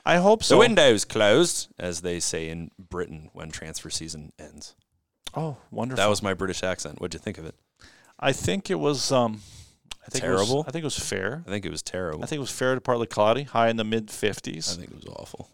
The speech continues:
Speaker 1: Well, that's fine, because I'm here to pump you up. I'm not here to tear you down.
Speaker 2: That's all right. Why don't you, uh, why don't you mitt bump us for a little while? We'll move
Speaker 1: Yeah,
Speaker 2: on to
Speaker 1: speaking of lifting up,
Speaker 2: mitt
Speaker 1: let's,
Speaker 2: bumps.
Speaker 1: let's, uh, let's bring a little positivity into the field. I'd like to give a couple mitt bumps out there.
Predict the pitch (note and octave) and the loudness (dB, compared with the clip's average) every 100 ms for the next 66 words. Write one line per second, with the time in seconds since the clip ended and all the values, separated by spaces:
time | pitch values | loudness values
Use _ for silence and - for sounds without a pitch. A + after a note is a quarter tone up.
0 | _ - - - - G2 G2 G2+ G2 G#2+ | _ -8 -8 -8 -12 -10 -10 -10 -4 -2
1 | G2+ G#2+ G#2 G2 - G#2+ G#2 G2+ G2+ F#2+ | 0 0 -2 -4 -4 -4 0 2 4 2
2 | G#2+ G2+ G2 G#2 G2+ F#2+ G#2 G2+ G2 G2 | -2 -2 -2 0 -2 -2 0 0 0 -2
3 | F#2+ F#2 F2+ G2 F2+ - A2 G#2 A#2+ G#2+ | -4 -6 -4 0 0 0 0 0 0 4
4 | G2 F#2 E2 F#2+ A#2 A2+ F2+ F#2+ A#2+ G2 | 4 4 2 2 2 2 0 0 -2 -2
5 | F#2 F2 - - - F#2+ F2+ F2+ F2 E2 | -4 -4 -2 -4 -2 -2 0 0 0 -2
6 | E2+ D4+ A#3+ F2 E2+ - B3+ C4 A3+ G3+ | 2 6 6 4 -2 0 2 4 6 8
7 | A3 A3+ F#3 G#3 G3+ G3 - - F3 - | 6 6 4 4 4 2 0 -2 -2 4
8 | G#3 F#3 - G3+ G3 F#3 E3+ E3+ D#3+ E3+ | 4 2 -2 0 6 6 6 4 4 2
9 | D#3+ D#3 D#3 - C#3+ B2+ - C3+ C#3+ C3+ | -2 0 -2 -2 -2 -2 2 2 4 4
10 | B2 - D3 D#3 D#3+ D3 C#3+ - C3+ C3+ | 2 -2 0 0 2 0 0 -2 0 0
11 | - C3 A#2+ A#2+ A#2 B2 | 0 -2 0 0 0 -2